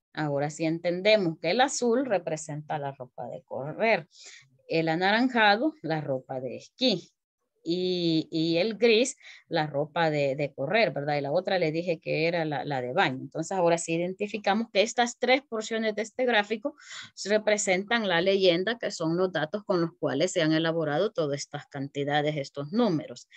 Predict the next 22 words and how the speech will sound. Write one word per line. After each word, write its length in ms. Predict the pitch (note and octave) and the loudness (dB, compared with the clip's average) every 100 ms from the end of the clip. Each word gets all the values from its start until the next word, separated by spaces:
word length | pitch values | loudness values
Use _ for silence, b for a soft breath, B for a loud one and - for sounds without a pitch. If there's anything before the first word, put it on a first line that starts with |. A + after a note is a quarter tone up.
| B B B - | B B B 0
Las 220 | A3+ A#3+ | 2 4
líneas 400 | A#3+ A#3 A#3 A3 | 6 6 4 2
de 120 | A3+ | 0
cuadrícula 840 | A#3 A#3+ B3+ A#3 G#3+ G3+ G#3+ B3+ - b b b b _ _ _ _ _ _ - | 4 6 8 6 2 -2 0 -2 -4 b b b b _ _ _ _ _ _ -6
en 200 | D#3+ F3 | -2 0
este 340 | F3+ - G3+ | 0 0 -2
caso, 420 | A#3 A3 G3+ A#3 C#4 | 4 2 2 -2 0
¿verdad? 380 | D#3 D3+ E3+ - B B B | 0 2 0 0 B B B
Son 220 | - E3 | -4 -2
las 140 | D#3+ E3 | -2 -2
que 140 | F#3 | -2
representan 720 | F#3+ - D3+ F3+ F#3+ G#3 F#3+ | -2 -2 -2 -2 -4 -4 0
ese 280 | E3+ G3 G3 | 0 -2 -4
como, 440 | E3 D#3 D3+ C3 | -4 -2 -2 -4
como, 280 | - D3+ D3 | -4 -6 -4
como 260 | E3+ D#3 C#3+ | -4 -4 0
nido 320 | E3+ G#3 F#3+ | 2 6 6
de 120 | E3 | 6
araña, 560 | C#3 D#3+ A#3+ F3+ C3+ A2 | 4 4 4 2 -2 -8
¿verdad? 380 | C3 E3+ F#3 D#3+ | -10 -2 0 2
Esos 380 | F#3 - D3+ - | 0 -2 -8 0
círculos, 720 | B3+ B3+ - G#3 G3+ G3+ | 2 2 0 -2 -2 -4